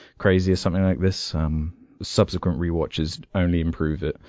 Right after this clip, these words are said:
So that, that's, yeah, that was the main sort of criticism I had from first viewing. And it's, it's certainly, we, we've all said it, it's not for everyone.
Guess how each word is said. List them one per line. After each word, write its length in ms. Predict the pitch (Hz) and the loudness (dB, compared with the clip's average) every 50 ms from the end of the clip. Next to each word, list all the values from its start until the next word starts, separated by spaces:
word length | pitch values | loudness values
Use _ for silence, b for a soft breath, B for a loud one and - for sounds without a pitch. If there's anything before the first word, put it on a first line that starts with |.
| B B B B B B B B B _ _ _ - | B B B B B B B B B _ _ _ -16
So 260 | - - 78 78 80 | -6 -2 -2 -2 0
that, 160 | 80 87 - | 0 -2 -2
that's, 280 | 90 90 87 - - - - - | 0 -2 -2 -2 -6 -10 -10 -6
yeah, 160 | - 92 87 87 | -2 0 2 4
that 80 | 95 | 4
was 120 | 98 104 - | 4 4 4
the 80 | 104 | 6
main 600 | 95 92 90 90 90 85 82 80 80 78 80 - - | 6 6 6 6 4 4 2 2 2 0 -2 -4 -6
sort 200 | - - - - | -6 -4 -4 -4
of 60 | - | -4
criticism 560 | - 82 80 - - - 85 78 78 76 69 | -2 -2 -2 -2 -2 -2 -2 -2 0 -2 -2
I 80 | 76 78 | -4 -2
had 320 | 80 82 76 71 78 82 | -2 0 0 0 -2 -6
from 260 | - - 73 76 71 | -6 -4 -2 -2 -2
first 320 | - - 80 78 73 - - | -2 -2 -2 -2 -2 -2 -4
viewing. 380 | 73 76 76 71 78 85 82 - - - - 95 | -4 -4 -2 -2 -4 -6 -6 -10 -18 -14 -6 -2
And 120 | 90 90 | -2 0
it's, 200 | 82 82 - - | 0 -2 -4 -4
it's 160 | - 104 101 - | -4 -4 -4 -2
certainly, 640 | - - 104 95 - - 90 82 82 80 78 87 85 - | 2 4 4 4 4 0 -2 -2 -2 -2 -4 -4 -6 -6
we, 140 | 82 82 - - | -6 -6 -6 -6
we've 240 | 80 87 90 87 92 | -4 -2 0 2 4
all 200 | 95 87 85 - | 4 2 2 2
said 200 | - 90 85 69 | 2 2 2 2
it, 120 | 71 57 | 0 -2
it's 120 | - - - | -2 -2 0
not 260 | 87 87 80 - - | 0 0 0 -2 -2
for 80 | - 71 | -2 0
everyone. 500 | 64 82 - - 57 50 52 69 69 - | 0 0 0 -2 -4 -4 -4 -4 -4 -4